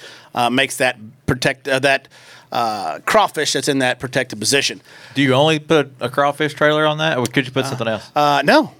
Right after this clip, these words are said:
Speaker 1: Uh, you can put a
Speaker 2: All
Speaker 1: lot of
Speaker 2: right.
Speaker 1: things
Speaker 2: All
Speaker 1: on there.
Speaker 2: right, here we
Speaker 1: You're
Speaker 2: go.
Speaker 1: getting ahead of me, but,
Speaker 2: Sorry,
Speaker 1: uh,
Speaker 2: sorry. <laughs>
Speaker 1: no, it's, it's, it's,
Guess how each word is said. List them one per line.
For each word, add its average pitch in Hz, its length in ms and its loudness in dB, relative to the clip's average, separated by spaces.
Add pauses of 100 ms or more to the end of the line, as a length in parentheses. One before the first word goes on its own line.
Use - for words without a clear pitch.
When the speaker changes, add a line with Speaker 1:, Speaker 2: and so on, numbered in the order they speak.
(160)
Speaker 1:
Uh, 113 260 -6
you 135 120 0
can - 100 -2
put 107 100 2
a 170 40 2
Speaker 2:
All 165 60 2
Speaker 1:
lot 285 120 4
of 359 40 0
Speaker 2:
right. - 40 -4
Speaker 1:
things 120 220 -6
Speaker 2:
All 92 80 2
Speaker 1:
on 101 80 2
there. 117 100 4
Speaker 2:
right, 170 160 4
here 143 120 2
we 147 100 0
Speaker 1:
You're 180 100 2
Speaker 2:
go. 170 60 -4
Speaker 1:
getting 180 220 4
ahead 226 200 6
of 247 100 4
me, 180 180 4
but, 185 160 6
Speaker 2:
Sorry, 131 200 4
Speaker 1:
uh, 175 380 4
Speaker 2:
sorry. - 20 -16 (140)
<laughs> - 40 -12
Speaker 1:
no, 254 220 6
it's, 202 240 0
it's, 208 260 -2
it's, - 260 -4